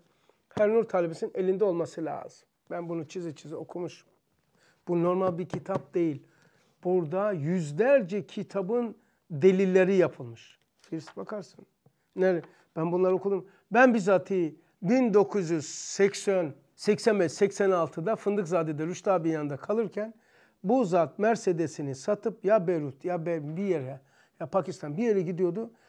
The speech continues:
Bu ustadın şu sözü falan kitaptadır veya ustad demiş, o kitap nerede? Nasıl işte bilmiyorum neyle araştırmış. Ee, oradaki cemaat da mı şey yapmış, ulema mabeyninde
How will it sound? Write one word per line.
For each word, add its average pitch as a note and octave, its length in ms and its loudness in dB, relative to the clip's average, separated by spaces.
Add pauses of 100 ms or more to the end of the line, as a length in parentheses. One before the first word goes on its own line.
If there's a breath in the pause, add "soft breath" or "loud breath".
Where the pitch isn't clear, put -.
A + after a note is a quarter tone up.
(320)
Bu B3+ 240 0
ustadın F3+ 400 0
şu C4+ 260 -6
sözü G#3 580 -2 (440)
falan A3 440 4
kitaptadır F3+ 800 0
veya F3 260 0
ustad F#3 360 -4
demiş, G3 440 0
o A#3 120 -4
kitap A3 380 -4
nerede? F#3+ 420 0 (520)
Nasıl G#3+ 580 2
işte C#3+ 280 -12
bilmiyorum E3+ 580 -2
neyle F3 460 2 (420)
araştırmış. D#3+ 840 -4 (800)
Ee, C#3 300 -8 (100)
oradaki D#3+ 360 -4
cemaat F#3 440 2
da F3 80 0
mı D#3 180 -2
şey - 160 -10
yapmış, C3+ 400 -12
ulema F#3+ 440 6
mabeyninde D3+ 800 0